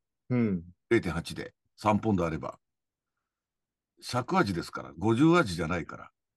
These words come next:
Speaker 1: うん。
Speaker 2: <laughs> えーっと、じゃあそのリーダーの太さがどれくらいが適切かって話をするのに、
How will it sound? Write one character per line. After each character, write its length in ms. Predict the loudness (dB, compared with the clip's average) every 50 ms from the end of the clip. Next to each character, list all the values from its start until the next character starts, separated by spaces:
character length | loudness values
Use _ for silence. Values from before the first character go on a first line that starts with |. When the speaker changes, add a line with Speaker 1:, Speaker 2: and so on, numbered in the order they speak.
| _ _ _
Speaker 1:
う 60 | 0
ん。 320 | 2 2 2 0 -2 -4 -6 -12 _ _ _ _ _
Speaker 2:
<laughs> 920 | -16 -16 -16 _ _ _ _ _ _ _ _ _ _ _ _ _ _ _ 0
え 140 | 2 2
ー 300 | 2 2 0 -2 -4 -4
っ 40 | -4 -2
と、 340 | 0 2 2 2 2 -2 -6 -14 -20 -20 -20 _ _ _ _ _ _
じ 160 | -4 -2 0
ゃ 40 | 0
あ 40 | 2
そ 140 | 2 2 2
の 80 | 2
リ 180 | 4 4 2 4
ー 40 | 4
ダ 100 | 4 4
ー 20 |
の 120 | 4 2 2
太 160 | -2 -4 -2
さ 120 | 0 4 4 6 6 6 6 4
が 100 | 2 2
ど 120 | 4 4
れ 80 | 4 4
く 80 | 4
ら 100 | 4 4
い 20 | 2
が 80 | 2
適 180 | 0 -4 -4 -4
切 200 | -4 -6 -6 -4
か 100 | -4 -4
っ 80 | -2 0
て 100 | 0 2
話 300 | 2 2 0 -2 -2 -6
を 80 | -6
す 80 | -6 -4
る 100 | -4 -4
の 120 | -4 -4
に、 280 | -2 -2 -2 -2 -2